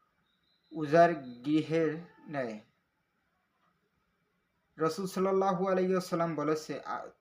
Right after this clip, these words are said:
আরও বলেছেন, "যে ব্যক্তি কোরআন মজিদ শিক্ষা করে না পড়া দরু-, দরুন ভুলে যায়, কিয়ামতের দিন সেই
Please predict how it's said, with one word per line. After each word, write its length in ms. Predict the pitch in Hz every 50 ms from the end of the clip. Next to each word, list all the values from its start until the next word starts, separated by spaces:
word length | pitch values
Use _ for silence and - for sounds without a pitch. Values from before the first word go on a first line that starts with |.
| _ _ _
আরও 220 | - 147 165 175 175
বলেছেন, 680 | 175 185 180 180 180 - - 143 135 143 165 170 175 190
"যে 240 | 240 165 - 165 170
ব্যক্তি 520 | 165 185 180 180 - 160 147 147 170 180 185 - - _ _ _ _ _ _ _ _ _ _ _ _ _ _ _ _
কোরআন 320 | - 156 160 180 185 190 190
মজিদ 380 | 190 190 156 151 165 165 -
শিক্ষা 580 | - - - - - - 165 - - - 175 175
করে 460 | 170 - 165 151 143 143 156 175 185 185 - _ _ _ _ _ _ _ _ _ _ _ _ _ _ _ _ _ _ _ _ _ _ _ _ _ _ _ _ _ _ _ _ -
না 340 | 143 143 147 151 160 160
পড়া 640 | 165 - - 175 160 156 151 151 156 180 185 185 - - _ _ _ _ _ _ _ _ -
দরু-, 460 | - 151 151 156 156 165 185 190 185 185 - _ _ _ _ _ _ _ _ _ -
দরুন 480 | 143 147 151 160 170 180 185 185 185 -
ভুলে 480 | - - 131 117 127 139 160 180 175
যায়, 360 | - 151 143 135 131 139 156 170 - _ _ _ _ _ _ _ _ _ _
কিয়ামতের 600 | - 156 160 170 180 185 196 190 196 202 185 180
দিন 260 | 151 160 165 170 175 175
সেই 480 | - - - 156 143 143 151 165 175